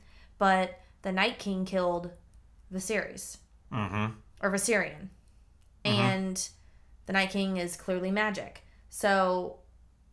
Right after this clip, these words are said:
Speaker 1: if all the magic
Speaker 2: And he
Speaker 1: dies out,
Speaker 2: Yeah, he
Speaker 1: then
Speaker 2: threw one hell of a javelin, too.
Speaker 1: that was magical.
Speaker 2: Yeah.
Speaker 1: I'm not saying in a good way. I'm just saying that the only way you could do that is with magic.
Speaker 2: Yeah, I, uh,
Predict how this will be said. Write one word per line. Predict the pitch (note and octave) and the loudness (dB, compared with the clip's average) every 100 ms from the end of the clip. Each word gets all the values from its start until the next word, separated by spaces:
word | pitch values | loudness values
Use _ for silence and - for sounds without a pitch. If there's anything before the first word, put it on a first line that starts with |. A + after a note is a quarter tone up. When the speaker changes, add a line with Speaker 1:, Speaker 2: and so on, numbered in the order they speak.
| - | -18
Speaker 1:
if | - F#3+ G3 | -6 -4 0
all | G3 F#3+ | 2 2
the | F#3 | 0
magic | F#3 F3+ | -2 -2
Speaker 2:
And | A#2 | 0
he | - | 0
Speaker 1:
dies | F3 F3 F3 - | 0 -2 -4 -8
out, | F3+ G3+ G#3+ D#3 - - - - | -6 -4 -4 -4 -8 -10 -18 -8
Speaker 2:
Yeah, | G2 F#2+ F2 | -4 -4 -4
he | F#2+ | -4
Speaker 1:
then | G2+ - | -2 0
Speaker 2:
threw | - A2 | 0 0
one | F#2+ G#2 | 0 0
hell | F#2+ G2 F#2 | 0 -2 -4
of | E2 | -6
a | |
javelin, | F2 E2+ E2+ D2+ D#2+ | -6 -4 -4 -8 -12
too. | E2+ F2+ E2+ - - - - | -12 -12 -12 -16 -20 -20 -6
Speaker 1:
that | G3+ F#3+ E3+ | -2 -2 -4
was | D#3+ | -10
magical. | E3+ D3+ - - - - - A#2+ | -10 -10 -14 -16 -18 -20 -10 0
Speaker 2:
Yeah. | G#2+ - | 2 2
Speaker 1:
I'm | A3+ | 4
not | B3 A3 | 6 6
saying | A#3+ G#3+ | 4 2
in | G3+ | 0
a | |
good | F#3+ A3+ G3+ | 4 6 6
way. | F#3+ | 2
I'm | F#3 | 0
just | F#3 | 0
saying | G3+ F#3+ | 0 0
that | F3+ F3+ | 0 -4
the | F#3+ | -2
only | G3+ F#3+ | -2 0
way | F3+ | -2
you | E3+ | -4
could | E3+ | -6
do | E3+ | -10
that | E3 C#3+ | -12 -14
is | - | -18
with | - | -18
magic. | - D3+ - - - - - - - | -18 -18 -20 -20 -18 -16 -16 -18 -14
Speaker 2:
Yeah, | A#2 G#2 E2+ | 0 4 4
I, | G2 G2+ G2+ | 4 2 4
uh, | F#2+ F#2 F2 E2+ | 2 2 0 -4